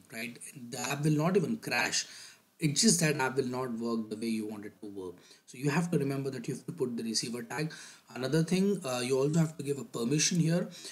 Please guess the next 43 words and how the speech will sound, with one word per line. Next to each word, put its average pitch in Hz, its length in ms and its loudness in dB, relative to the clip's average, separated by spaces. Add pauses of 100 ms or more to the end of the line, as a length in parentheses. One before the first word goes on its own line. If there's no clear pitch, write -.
(160)
Now, 135 120 0
this 151 220 4
is 190 140 10
not 175 380 8
a 139 80 -4
mandatory 139 640 0
permission, 139 580 -2
as 127 180 2
in, 139 260 0 (120)
uh, 120 200 -4 (180)
if, 185 300 2 (360)
when 123 380 2
you 151 100 8
give 170 180 6
this 185 140 4
permission, 151 600 4
the 135 80 -4
user 165 360 8
will 196 100 8
not 151 560 2
be, 131 360 -6 (420)
uh, 113 220 -10
you 120 100 0
know, 123 160 -2 (140)
asked 139 520 2
to 127 200 -6 (540)
give 165 220 10
the 160 80 2
permission 135 480 0
again 135 320 2
when 123 200 -4
they 120 80 -2
launch 113 640 0
or 113 160 -8
when, 120 240 -4
when 117 180 0
they, - 260 -4 (280)
when 120 160 -6
they 113 200 0 (380)
start 123 380 0
using 117 260 0
the 101 180 -2
app, 95 200 -8